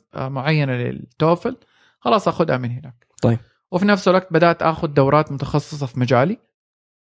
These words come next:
Speaker 1: في الجامعة، مو في الجامعات، في كليات وفي معاهد اللي أخذتها، سمعتها من ال-، آه،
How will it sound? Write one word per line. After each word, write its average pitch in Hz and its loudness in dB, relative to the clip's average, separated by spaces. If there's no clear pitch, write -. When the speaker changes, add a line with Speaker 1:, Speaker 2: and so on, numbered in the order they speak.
Speaker 1:
في - -2
الجامعة، 135 0
مو 160 0
في 170 -2
الجامعات، 135 -2
في 156 -2
كليات 143 0
وفي 143 -6
معاهد 156 0
اللي 139 2
أخذتها، 147 0
سمعتها 151 -2
من 135 -10
ال-، 135 -8
آه، 123 -4